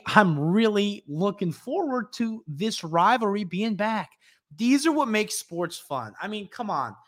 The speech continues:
Yankees, Red Sox, Michigan, Ohio State, Auburn, Alabama. I hate saying Michigan, Ohio State because it's, you know, it's Big Ten.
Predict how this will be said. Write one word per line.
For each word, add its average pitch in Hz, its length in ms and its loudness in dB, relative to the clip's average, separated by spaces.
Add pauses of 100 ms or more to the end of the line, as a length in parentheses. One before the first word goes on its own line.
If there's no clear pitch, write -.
(360)
Yankees, 196 560 2
Red 135 260 6
Sox, 110 560 -8 (420)
Michigan, 202 480 0
Ohio 185 300 6
State, 160 300 2
Auburn, 170 300 10
Alabama. 143 300 4
I 123 40 -6
hate 147 200 -6
saying 127 180 -4
Michigan, 120 260 -6
Ohio 113 220 -4
State 113 280 -6
because 110 300 -6
it's, - 280 -12
you 113 60 -12
know, 80 200 -12
it's 110 100 -18
Big 90 240 -14
Ten. - 160 -20